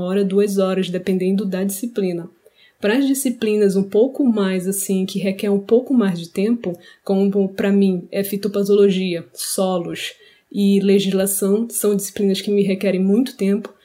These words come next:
entomologia também, eu acabo tendo mais ou menos duas horas de estudo.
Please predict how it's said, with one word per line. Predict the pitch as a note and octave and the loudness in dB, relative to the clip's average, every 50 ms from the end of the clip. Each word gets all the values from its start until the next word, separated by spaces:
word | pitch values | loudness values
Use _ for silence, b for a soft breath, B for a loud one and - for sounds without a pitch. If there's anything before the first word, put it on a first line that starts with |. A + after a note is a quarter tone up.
| b b b b b | b b b b b
entomologia | F#3+ G#3 G3+ G#3 G3+ G#3 G3+ G3+ G3+ G3 F#3+ G3 F#3 | -4 0 2 2 4 4 6 4 4 4 2 0 -2
também, | F#3+ - A3+ A#3+ A#3 G3+ G3 G#3 B3 C4 - _ _ _ _ _ - | 0 0 0 2 2 2 2 0 0 -2 -6 _ _ _ _ _ -4
eu | - G#3+ G#3+ | 0 0 0
acabo | G#3+ G#3 G#3 - A3+ G#3 G#3+ G#3 C4+ | 0 0 -4 -6 -6 -4 -2 -2 -4
tendo | C4 - B3 A3+ A3 A3 | -2 0 0 2 2 2
mais | A3+ A3 A3+ A3+ | 2 2 2 2
ou | A3+ A3+ | 2 2
menos | A3 A3 A#3 G#3 F#3+ | 2 2 0 0 0
duas | F#3+ G3+ A#3+ B3+ A#3 G#3 | 0 0 0 0 0 0
horas | G#3 G3 G3+ G#3 G3+ | 0 0 2 2 0
de | G3 A3 | 0 -2
estudo. | A#3 - - - F#3+ E3+ E3+ E3+ - - | -4 -6 -4 -4 -4 -4 -4 -6 -10 -16